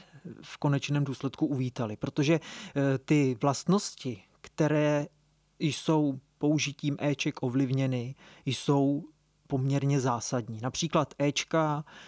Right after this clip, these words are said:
přispívají u řady výrobků k prodloužené trvanlivosti.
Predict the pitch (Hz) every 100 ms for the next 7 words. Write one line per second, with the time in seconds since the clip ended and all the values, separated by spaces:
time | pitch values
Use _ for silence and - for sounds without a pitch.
0 | - - 147 - - 143 139 139 143 143
1 | 143 - 123 139 139 143 131 139 131 -
2 | 143 135 127 - 147 127 135 131 131 131
3 | - 123 123 120 113 117 - -